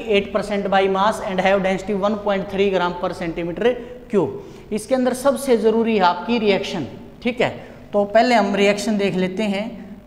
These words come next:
during discharge, cell reaction during discharge। डिस्चार्ज का मतलब क्या भाई, जब हम सेल को एक्सटर्नल सर्किट में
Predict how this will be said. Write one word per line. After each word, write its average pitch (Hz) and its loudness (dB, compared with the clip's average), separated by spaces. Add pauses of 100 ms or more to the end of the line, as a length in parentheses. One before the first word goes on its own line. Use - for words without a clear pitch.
(140)
during 220 4
discharge, 117 0 (400)
cell 175 -4 (380)
reaction 160 -4 (720)
during 156 2 (1900)
discharge। 156 -6 (520)
डिस्चार्ज 226 2
का 247 0
मतलब 247 0
क्या 226 6
भाई, 208 -2 (360)
जब 214 4
हम 196 0
सेल 202 0
को 202 2 (200)
एक्सटर्नल 214 0
सर्किट 202 -4
में 196 -4